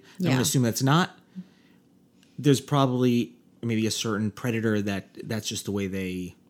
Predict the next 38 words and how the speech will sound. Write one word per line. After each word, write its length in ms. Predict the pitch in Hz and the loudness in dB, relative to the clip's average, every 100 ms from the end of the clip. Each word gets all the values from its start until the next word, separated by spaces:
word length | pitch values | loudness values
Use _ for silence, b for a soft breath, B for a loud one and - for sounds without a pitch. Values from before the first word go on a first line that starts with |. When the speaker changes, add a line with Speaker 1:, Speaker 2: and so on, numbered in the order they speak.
| - | -8
Speaker 1:
attack. 320 | - 160 165 | 2 6 6
Speaker 2:
Yeah, 60 | - | 4
yeah. 300 | - 180 233 | 4 4 4
Speaker 1:
Or, 40 | |
Speaker 2:
So 120 | - | 4
wait, 60 | 285 | 4
Speaker 1:
or 40 | 220 | 6
Speaker 2:
what 140 | 254 | 4
are 40 | 311 | 4
the? 300 | 311 220 190 | 2 0 -4
Can 160 | - 285 | -6 -4
you 120 | 294 | -2
describe 440 | 226 240 202 190 196 | -2 -2 0 0 0
to 100 | 208 | 0
me? 120 | 180 | 0
'Cause 160 | 185 190 | 0 2
I 220 | 190 190 B B | 2 2 B B
perversely 600 | - 220 180 202 - 185 | 0 2 6 6 6 4
am 120 | 160 156 | 4 4
like, 240 | 151 143 | 2 0
what? 600 | - - 160 156 165 - - _ _ | -4 -10 -2 2 2 2 -8 _ _
What 340 | - 165 151 - | -6 -2 -2 0
does 200 | 170 156 | 0 2
it? 160 | 147 - | 0 2
Speaker 1:
They're 140 | 147 170 | 8 8
just, 200 | 165 143 | 8 6
like, 100 | 139 | 6
Speaker 2:
mutilate? 140 | 139 | 6
Speaker 1:
it's 100 | 170 | 6
like, 120 | 180 - 156 - 180 | 6 4 4 4 4
in, 100 | 147 - | 4 4
they're 120 | 160 | 4
just, 520 | 135 - 160 143 - - - - - | 4 4 2 2 -2 -14 -12 -12 -4
it's 180 | 151 143 | -2 2
not 140 | 175 151 | 2 2
like 120 | - | 2
a, 180 | 131 110 | 2 2
a 220 | 127 110 | 0 -2